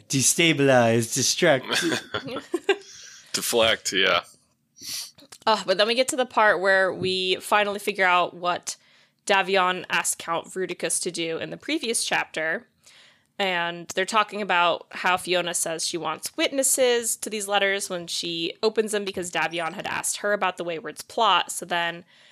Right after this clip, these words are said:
Speaker 3: Count Veruticus comes in clutch and he's like, "What's this? The Wayward plot?" And <laughs> really lowballs it for Davion.
Speaker 2: Yeah, yeah, nice little loft up there.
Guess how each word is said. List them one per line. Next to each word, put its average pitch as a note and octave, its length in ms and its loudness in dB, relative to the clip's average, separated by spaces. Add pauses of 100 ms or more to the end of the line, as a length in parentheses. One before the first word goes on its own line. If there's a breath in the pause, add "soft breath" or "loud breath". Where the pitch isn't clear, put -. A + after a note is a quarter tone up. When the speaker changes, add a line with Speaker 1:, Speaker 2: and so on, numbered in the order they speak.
(140)
Speaker 3:
Count C#4+ 220 0
Veruticus C4 460 0
comes A#3 340 -2
in G3 120 -4
clutch G3+ 600 -2
and G#3+ 120 -6
he's G#3+ 140 -4
like, G3+ 200 0 (320)
"What's C#4+ 360 4
this? D4+ 600 4 (160)
The A#3 140 6
Wayward A#3+ 600 4
plot?" C4+ 520 2 (220)
And F3+ 380 -2 (260)
<laughs> - 340 -14
really - 1200 2
lowballs A#3 520 6
it G#3 120 4
for G#3+ 120 2
Davion. F3+ 720 2 (280)
Speaker 2:
Yeah, A2 380 4 (120)
yeah, F2+ 180 4
nice F2+ 320 2
little F#2+ 480 -2
loft G2 440 2
up F#2 180 2
there. F2 240 0